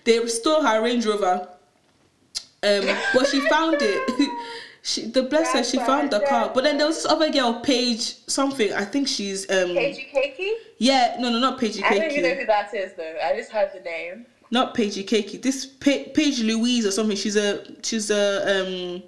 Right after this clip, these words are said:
Speaker 1: makeup artist. She got robbed.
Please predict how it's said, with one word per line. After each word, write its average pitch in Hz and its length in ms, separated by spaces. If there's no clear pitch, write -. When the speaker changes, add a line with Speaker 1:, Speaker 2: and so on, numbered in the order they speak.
Speaker 1:
makeup 240 340
artist. 185 680
She 226 100
got 226 300
robbed. 208 500